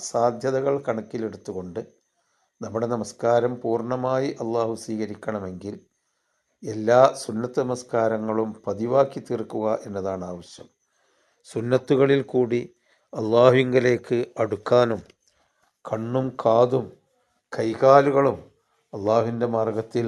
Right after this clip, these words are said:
ഉറപ്പിച്ചു നിർത്താനും കഴിയുമെന്നും നബി സല്ലല്ലാഹു അലൈഹി വസല്ലം പഠിപ്പിച്ചിട്ടുണ്ട്. അതുകൊണ്ട് സുന്നത്തുകൾ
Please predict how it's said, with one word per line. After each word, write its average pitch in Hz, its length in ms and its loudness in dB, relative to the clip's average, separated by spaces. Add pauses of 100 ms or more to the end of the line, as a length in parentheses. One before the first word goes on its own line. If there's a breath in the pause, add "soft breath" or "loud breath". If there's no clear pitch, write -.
(100)
ഉറപ്പിച്ചു 107 500 -6
നിർത്താനും 113 580 -6
കഴിയുമെന്നും 110 800 -4 (540 soft breath)
നബി 101 180 -12
സല്ലല്ലാഹു 101 400 -4
അലൈഹി 95 120 -8
വസല്ലം 95 240 -10
പഠിപ്പിച്ചിട്ടുണ്ട്. 107 720 -10 (560 loud breath)
അതുകൊണ്ട് 104 380 -6
സുന്നത്തുകൾ 117 680 -4